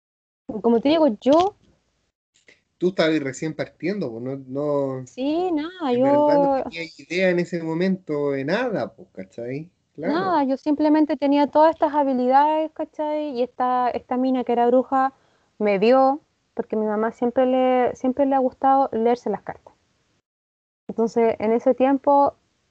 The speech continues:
Speaker 1: eh, yo andaba como súper depre también, ¿cachai? Vivía en Santiago sola, entonces igual no estaba, estaba pasando como en un momento súper dark.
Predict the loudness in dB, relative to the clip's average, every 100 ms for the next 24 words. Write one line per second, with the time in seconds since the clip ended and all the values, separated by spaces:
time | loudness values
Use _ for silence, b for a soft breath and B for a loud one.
0 | _ _ -12 -4 -2 0 0 0 0 0
1 | 2 2 2 0 -2 -2 -2 0 2 4
2 | 4 4 0 0 2 2 0 -4 -4 -6
3 | -4 -2 -2 -2 -2 0 0 2 2 0
4 | -6 -6 -6 -8 -6 0 2 4 2 2
5 | 2 2 0 -4 -2 -2 -2 -4 2 2
6 | 2 0 2 2 0 0 0 0 -2 -2
7 | -2 -2 -2 -4 -6 -6 -2 0 -2 -6